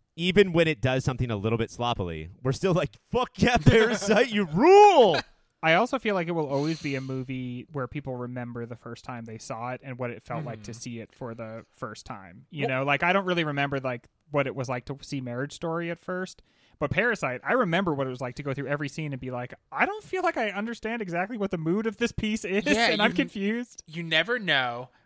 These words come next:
Speaker 3: uh, and that's by nature of the director. Like, he's just like, "You think this is that kind of movie? Fuck you. It's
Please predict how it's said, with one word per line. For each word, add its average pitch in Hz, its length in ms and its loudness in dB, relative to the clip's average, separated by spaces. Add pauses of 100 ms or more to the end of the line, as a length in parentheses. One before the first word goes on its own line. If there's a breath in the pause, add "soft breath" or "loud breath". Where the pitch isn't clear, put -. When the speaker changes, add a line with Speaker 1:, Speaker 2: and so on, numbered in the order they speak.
(100)
Speaker 3:
uh, 143 380 2
and 160 100 -8
that's 156 240 -2 (360)
by 160 140 6
nature 151 280 2
of 147 80 -4
the 151 80 -6
director. 143 420 2
Like, 117 180 -12
he's 143 140 -6
just 139 140 -6
like, 131 160 -6
"You 156 80 -10
think 180 160 -6
this 196 120 -6
is - 40 -12
that 190 140 0
kind 196 140 -2
of 190 60 -6
movie? 202 240 -8
Fuck - 360 -2
you. 104 200 -16
It's 156 140 -12